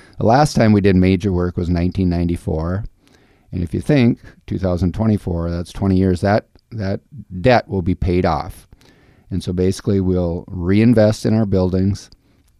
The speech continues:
uh, and the debt would remain exactly where it is now. So your taxes would remain neutral, but we will be able to put in all that work,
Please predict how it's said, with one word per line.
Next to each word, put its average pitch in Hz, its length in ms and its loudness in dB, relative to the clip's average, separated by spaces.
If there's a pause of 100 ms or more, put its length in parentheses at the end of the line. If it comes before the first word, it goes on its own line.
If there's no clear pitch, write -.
(140)
uh, 87 320 -6
and 87 240 -2
the 85 100 -4
debt 80 320 -4
would 110 180 -2
remain 107 680 2 (260)
exactly 90 520 -8
where 98 200 0
it 98 60 0
is 98 200 0
now. 101 440 0
So - 140 -6
your 90 160 -4
taxes 92 500 -6
would 98 140 -6
remain 90 520 0
neutral, 95 600 0 (520)
but 92 280 -2
we 104 180 0
will 104 140 0
be 98 120 -2
able 90 160 -2
to 87 60 -6
put - 260 -2
in 90 460 -2
all 90 200 -6
that 87 200 -4
work, 85 520 -8